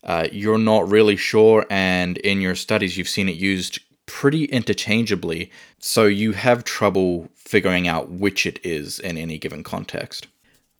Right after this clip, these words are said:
What you are sure is that the major tool or weapon, per se, is housed at the very center of Monroe Station.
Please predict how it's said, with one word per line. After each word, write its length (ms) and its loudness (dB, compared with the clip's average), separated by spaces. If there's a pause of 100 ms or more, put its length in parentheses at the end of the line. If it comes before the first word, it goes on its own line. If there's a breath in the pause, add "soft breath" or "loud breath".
(140)
What 200 -2
you 120 -4
are 200 0
sure 320 2
is 300 -4
that 400 -4
the 560 -14
major 360 2
tool 680 -4
or 360 -6
weapon, 720 -6 (100)
per 200 -8
se, 460 -6 (460 loud breath)
is 340 -2
housed 640 0
at 220 -2
the 260 -2
very 460 2
center 520 -8
of 80 -8
Monroe 560 -8
Station. 640 -8